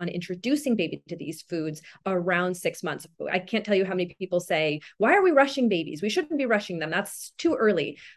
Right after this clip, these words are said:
The reality is your baby is gonna lose those mechanisms somewhere in that first year. So we're not rushing them. We're just capitalizing on them when they're there.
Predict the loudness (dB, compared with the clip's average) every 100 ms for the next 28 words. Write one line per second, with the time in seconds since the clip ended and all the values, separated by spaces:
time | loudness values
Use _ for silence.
0 | 0 2 4 4 6 6 6 6 4 4
1 | 0 2 0 2 2 2 0 -2 0 2
2 | 2 2 0 2 2 -2 -6 -2 -2 -2
3 | -4 -4 -2 0 2 4 4 4 4 4
4 | 2 0 -2 -2 -4 -14 -6 0 2 2
5 | 2 2 2 2 2 2 2 2 2 -2
6 | -2 -2 -2 -2 -6 _ 0 0 2 2
7 | 2 2 0 -4 -6 -4 -4 -4 -4 -2
8 | -2 -2 -6